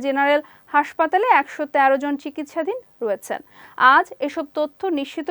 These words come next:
করেছে স্বাস্থ্য বিভাগ। এদিকে জেলা সিভিল সার্জন মোহাম্মদ আবুল ফাত্তাহ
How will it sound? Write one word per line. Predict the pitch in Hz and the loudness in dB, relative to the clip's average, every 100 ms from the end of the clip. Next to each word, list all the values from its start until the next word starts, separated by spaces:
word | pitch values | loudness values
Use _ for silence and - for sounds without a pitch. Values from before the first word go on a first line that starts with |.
| 330 | -4
করেছে | 320 320 359 453 - - | -2 -2 -4 -6 -6 -2
স্বাস্থ্য | 254 226 - 214 | -2 -2 -12 -12
বিভাগ। | 208 - - _ _ - - | -10 -10 -12 _ _ -20 -2
এদিকে | 294 359 453 330 | 0 2 2 2
জেলা | 330 359 381 | 4 2 2
সিভিল | 427 453 440 | 2 2 4
সার্জন | 403 381 403 359 | 2 2 -2 0
মোহাম্মদ | 370 370 392 277 | 0 0 0 2
আবুল | 262 294 349 | 2 0 -4
ফাত্তাহ | - 320 - 359 | -2 -2 2 2